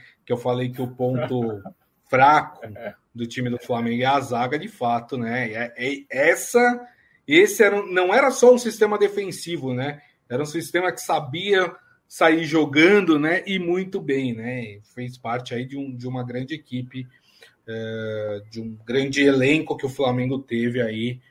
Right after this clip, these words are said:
Speaker 1: na, na década, final da década de setenta, década de oitenta, né? É, com esses grandes jogadores. Eu acho que o Flamengo também leva e acho que vai ser até mais tranquilo.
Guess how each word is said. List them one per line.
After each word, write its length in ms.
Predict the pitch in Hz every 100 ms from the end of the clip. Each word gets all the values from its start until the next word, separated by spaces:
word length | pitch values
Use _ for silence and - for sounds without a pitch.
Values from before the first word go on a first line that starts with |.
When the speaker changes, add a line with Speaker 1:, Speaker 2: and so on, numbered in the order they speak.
| _ _ -
Speaker 1:
na, 380 | 120 117 113 113
na 160 | 113
década, 460 | 110 117 120 123 135
final 260 | - 370
da 100 | 359 277
década 360 | 190 185 160
de 80 | 151
setenta, 1300 | - 120 - 160 175 165 151 139 135 131 123 120 117
década 380 | 117 127 131 123
de 100 | 120
oitenta, 960 | 107 101 143 160 170 165 147 127 123 110
né? 300 | 117 143 151 _ _ _ _ -
É, 280 | 113 117
com 180 | 113 120
esses 280 | 117 - 120
grandes 680 | 113 117 120 120 120 120 - _ _ _
jogadores. 840 | 131 123 131 143 123 113 107 104 -
Eu 240 | 160 185 170
acho 220 | 160 160
que 60 | -
o 40 |
Flamengo 360 | - 147 139 139
também 280 | 139 131
leva 440 | 123 120 147 151 160
e 60 |
acho 240 | 156 147 -
que 120 | 151 _ - 143
vai 160 | 143 143
ser 140 | -
até 280 | 156 - 156
mais 520 | 156 151 147 135 131
tranquilo. 640 | - 143 139 143 165 175